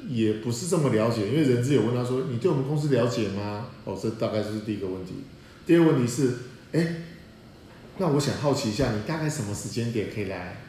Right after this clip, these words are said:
呃，做这个面试邀约？”那我这个学生并没有给一个很明确的回复，就说，“哦，他在想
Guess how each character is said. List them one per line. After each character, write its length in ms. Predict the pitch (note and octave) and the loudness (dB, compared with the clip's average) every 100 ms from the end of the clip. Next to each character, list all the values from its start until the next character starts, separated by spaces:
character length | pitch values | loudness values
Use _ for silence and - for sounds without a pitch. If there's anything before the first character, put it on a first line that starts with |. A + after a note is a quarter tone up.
| - - - | -20 -20 -14
呃， 300 | - F2+ - - - - | -10 -8 -10 -14 -18 -8
做 160 | - B2 | -2 -2
这 120 | A2 | -2
个 80 | G#2 | -2
面 200 | A2+ G2+ | -2 -4
试 280 | - G#2+ F#2+ - | -4 -6 -6 -8
邀 220 | - G2+ G2+ | -6 -4 -2
约？” 240 | G2+ G2 G2 - - - - - - | -2 -4 -8 -16 -20 -20 -20 -20 -8
那 100 | D#3+ | -4
我 60 | A2 | 0
这 100 | C3+ | 2
个 80 | C3+ | 2
学 160 | A#2 | 2
生 180 | A2 A#2 | 0 0
并 180 | B2 G#2 | -2 -2
没 220 | G2+ G#2 | -2 -2
有 120 | G2 F#2 | -2 -4
给 200 | F#2+ F#2 | -6 -6
一 20 | G2 | -6
个 100 | F#2+ | -8
很 100 | F2+ | -8
明 140 | F2+ | -8
确 140 | G2+ G#2+ | -4 -4
的 60 | |
回 160 | F#2 F#2 | -4 -8
复， 140 | - | -10
就 120 | F2+ G2+ | -8 -8
说 140 | A#2+ | -6
，“哦， 120 | A#2+ A#2+ | -4 -2
他 120 | C3+ | 0
在 100 | C#3 | 0
想 180 | A#2+ | 0